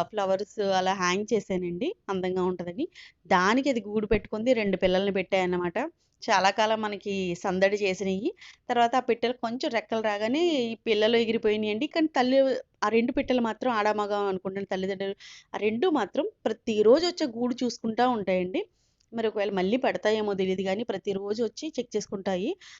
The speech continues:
అందుకని దాన్ని తీయలేదు నేను, ఇంకా వస్తున్నాయి కదా అని. అవి వచ్చినప్పుడు అరుస్తూ భలే ఉంటదండి వాటి సౌండ్.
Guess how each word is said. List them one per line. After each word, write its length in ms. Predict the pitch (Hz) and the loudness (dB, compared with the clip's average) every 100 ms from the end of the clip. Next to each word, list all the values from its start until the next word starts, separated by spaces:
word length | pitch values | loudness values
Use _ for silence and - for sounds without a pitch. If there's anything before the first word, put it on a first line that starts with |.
| _ | _
అందుకని 420 | 233 233 247 240 | -2 0 0 0
దాన్ని 240 | 269 233 233 | 0 0 0
తీయలేదు 520 | 240 220 233 226 208 | -4 -4 2 2 2
నేను, 180 | 202 190 | 2 0
ఇంకా 180 | 190 214 | 2 2
వస్తున్నాయి 460 | 190 185 202 196 190 | 0 -2 0 2 4
కదా 200 | 185 180 | 4 2
అని. 180 | 180 196 247 370 | 0 -2 -4 -6
అవి 160 | 233 | -2
వచ్చినప్పుడు 380 | 180 - 196 208 202 - - _ | -4 -4 -4 -2 -4 -6 -20 _
అరుస్తూ 380 | 190 196 - 233 | -4 -4 -4 0
భలే 240 | 196 190 190 | 2 2 2
ఉంటదండి 540 | 190 214 208 180 185 | 0 0 0 0 0
వాటి 320 | 180 175 185 185 | 0 0 -4 -8
సౌండ్. 420 | 185 175 185 190 | -8 -8 -4 -4